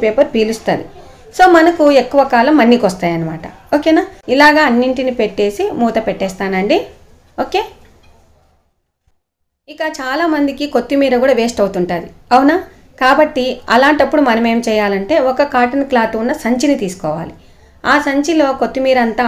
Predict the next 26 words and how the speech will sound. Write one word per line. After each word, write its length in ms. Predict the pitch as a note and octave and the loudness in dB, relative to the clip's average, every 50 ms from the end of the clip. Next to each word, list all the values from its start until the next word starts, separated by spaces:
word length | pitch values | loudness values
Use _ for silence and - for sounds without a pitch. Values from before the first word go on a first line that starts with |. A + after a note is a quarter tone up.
| G#3+ | -2
ఆరిన 240 | G#3 G#3+ A3 A#3 A#3 A3+ - | -2 -2 -2 -4 -4 -4 -4
తర్వాత 360 | G#3 G3+ G3+ G3 G3 F#3+ F#3 C#4+ - - - - _ - _ A3 | -4 -4 -4 -4 -6 -4 -4 -4 -6 -6 -10 -18 _ -10 _ -8
ఆ 20 | G#3+ - | -6 -4
సంచిలో 320 | G#3+ G#3+ G#3 F#3 A3 G#3+ G#3 F#3 | -4 -4 -2 -2 0 0 0 2
వేసేసి 460 | F#3 F3 F3+ F3+ G3+ F#3+ G3 - D#4 F4 F4 - - - - - - - - - - - - | 2 -2 -2 -2 -4 -8 -6 -4 -4 -4 -4 -6 -14 -20 -20 -20 -20 -20 -20 -20 -16 -4 0
మనము 300 | B3 C4 D4+ E4+ D#4+ D4 D4 C#4+ B3+ | 2 4 6 6 6 6 4 4 2
లూజ్గా 500 | B3 C4+ C#4+ D#4+ F4 E4+ E4+ - D#4 B3+ A#3+ B3 B3+ A#3+ A#3+ | 2 2 2 2 2 0 2 2 2 2 2 2 0 0 0
ఒక 100 | A#3+ B3+ G3+ F#3 | 0 0 2 2
బాక్స్లో 340 | G#3 G#3 A#3 A#3+ - D4+ C#4 - | 2 2 2 0 0 -2 0 0
పెట్టేసుకోవాలి. 600 | F#3+ - - F#3 F3+ F#3 - F3+ E3+ E3+ E3+ E3+ F3+ - - - - B3+ | -2 -4 -4 -6 -6 -6 -8 -10 -8 -8 -10 -12 -14 -16 -14 -4 0 2
ఆ 20 | C#4 C#4+ C4+ | 2 2 2
బాక్స్ 240 | C4 C4+ C4+ C#4 - C4 C#4+ | 2 0 0 -4 -2 0 2
కూడా 120 | D4 D4+ D4 - | 2 2 2 0
టప్పర్‌వేర్ది 500 | A3+ - A#3 A#3+ A#3 A#3+ A#3 A3 A3 A3 | 0 0 0 0 0 0 -2 -2 -2 -4
అయితే 140 | G#3 G#3+ D4+ D#4+ - - | -2 -2 -4 -6 -4 -4
చాలా 220 | G#3+ G#3 G#3 G#3 F#3+ G3+ | -4 -2 -2 0 0 0
బాగా 200 | F#3 F#3+ G#3+ B3+ B3 A3+ | -2 -2 -2 -2 -2 0
మన్నికొస్తుందండి 800 | G3 G#3 A3+ A3 A3 G3 - - G#3 G3+ G3+ G3 G3 G#3+ C#4+ F#4 G4 - - - - _ _ - | -2 -2 -2 -2 -4 -6 -4 -4 -4 -2 -2 -2 -2 -2 -2 -4 -4 -8 -14 -20 -20 _ _ -6
కొత్తిమీర. 320 | A#3 A#3 A#3+ A#3+ B3+ C#4+ F4 F4+ - - - - - - - - - _ _ _ - | 0 2 2 2 2 0 -2 -2 -6 -14 -20 -20 -20 -20 -20 -20 -20 _ _ _ 0
So 80 | D4+ D4 C#4 C4+ C4+ C4+ E4+ F4+ - - _ - - - - | 0 2 2 0 0 -4 -6 -10 -14 -18 _ -20 -10 -2 0
ఆ 40 | B3 A3 G3 A#3 | 0 4 4 4
బాక్స్లో 420 | A#3+ C#4+ C#4+ - E4 D4 C4+ C4+ C4+ - - - B3+ | 4 2 0 0 0 2 2 2 0 -2 -2 -2 0
ఇలాగా 400 | B3+ B3 B3 C4 C#4 C#4+ C#4+ C4+ B3+ C4 B3+ | 0 2 0 0 0 0 0 0 0 -2 -2
లూజ్గా 400 | A3+ A#3 A#3 B3+ C#4+ C#4+ - E4+ - - | -4 -4 -2 -4 -4 -2 -2 -2 -2 -2
పెట్టాలి. 340 | - - - D#3+ D3+ - - - - - - - C4+ | -6 -6 -8 -10 -10 -12 -16 -20 -20 -20 -10 -10 -10
ఓకేనా? 280 | C4+ - D4+ D#4 - | -4 -2 0 0 0